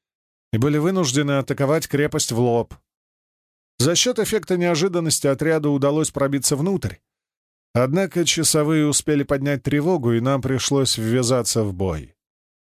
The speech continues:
В результате схватки были уничтожены двое или трое вражеских магов, а также как минимум два десятка простых солдат. Но боеспособность группы резко снизилась, и я принял решение вернуться домой.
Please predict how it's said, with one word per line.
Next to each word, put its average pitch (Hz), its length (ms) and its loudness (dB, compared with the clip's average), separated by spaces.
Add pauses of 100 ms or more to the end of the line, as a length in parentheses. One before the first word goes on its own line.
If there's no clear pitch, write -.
(240)
В 110 80 2
результате 156 580 0
схватки 165 520 0
были 147 200 0
уничтожены 147 800 0
двое 147 460 0
или 139 160 0
трое 147 300 0
вражеских 131 600 -2
магов, 165 480 0 (540)
а 143 160 2
также 170 360 0
как 160 240 -2
минимум 165 400 0
два 151 220 2
десятка 147 480 0
простых 143 420 -2
солдат. 127 560 -2 (840)
Но 143 240 2
боеспособность 147 840 0
группы 147 500 2
резко 139 380 0
снизилась, 123 840 -2 (420)
и 120 120 4
я 160 240 2
принял 160 460 0
решение 143 560 0
вернуться 123 500 -2
домой. 101 520 -4